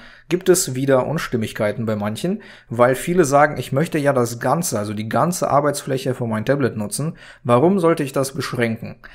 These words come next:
Es ist super wichtig, das zu beschränken, Leute. Diese Proportionen erzwingen unbedingt anhaken. Denn was passiert denn eigentlich? Der Arbeitsbereich wird auf euren Monitor, den ihr gewählt habt, projiziert.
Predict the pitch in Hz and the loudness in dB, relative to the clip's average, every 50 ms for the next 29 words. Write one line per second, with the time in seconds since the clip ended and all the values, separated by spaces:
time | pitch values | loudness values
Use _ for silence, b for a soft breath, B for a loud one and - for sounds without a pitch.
0 | B B B B - - 123 - - - 139 131 120 110 117 117 139 165 185 190 | B B B B -8 -6 -6 -4 -4 -4 -4 -4 -4 -4 -4 -2 0 2 2 2
1 | 185 - 139 143 143 123 123 143 127 - 135 117 113 113 113 113 - - 123 113 | 2 4 6 6 6 4 2 0 -2 -2 -2 -2 -2 -2 -2 -2 -4 -4 -4 -2
2 | 113 - - - 107 113 127 - - 107 104 104 104 185 - - - - 120 123 | -2 -2 -4 -4 -6 -6 -6 -6 -6 -4 -4 -4 -4 -4 -6 -8 -10 -10 -6 -4
3 | 127 131 123 - 131 127 - 131 127 - - 156 170 185 175 - - 127 - - | -2 -2 -2 -2 -4 -4 -4 -4 -2 0 2 2 2 2 0 -2 -6 -8 -8 -4
4 | 135 139 156 160 156 139 - - 151 170 170 143 - 123 139 143 - - - 131 | -4 -2 -2 -2 -4 -6 -6 -4 -4 -2 -2 -2 -2 -4 -4 -4 -6 -6 -4 -4
5 | 135 123 156 190 208 - - 262 165 180 B B B B B B B B B - | -4 -4 -4 -6 -6 -4 -4 -6 -6 -6 B B B B B B B B B -10
6 | 117 107 123 139 156 - 202 202 190 - - 131 120 147 156 156 - 151 143 - | -4 2 2 2 4 2 0 -2 -4 -6 -8 -2 0 2 0 2 2 0 0 4
7 | 180 185 - - 110 104 87 95 95 95 - - - - - - 123 - - - | 4 2 2 2 -2 -4 -6 -8 -10 -10 -12 -12 -14 -10 -4 -2 0 0 2 2
8 | 190 226 220 165 156 - - 135 123 117 117 127 151 151 - 123 135 147 - - | 2 4 4 2 0 0 -2 -2 0 2 2 2 0 0 -2 -2 -2 -2 0 -2
9 | 135 135 - - - 135 135 131 123 117 117 127 131 131 127 - 131 120 120 120 | -2 -4 -2 -2 0 0 2 2 0 0 -2 -2 -2 -2 -2 -2 -2 -2 0 -2
10 | 127 139 - - 120 117 117 113 110 113 117 113 - - 110 - - B B B | -4 -4 -2 -2 -2 -2 -2 -2 0 2 0 2 2 0 -2 -2 -4 B B B
11 | B B B B - - 117 117 113 117 113 - - 131 123 107 - - - | B B B B -8 -4 -2 0 0 -2 -2 -4 -2 0 0 0 -2 -4 -12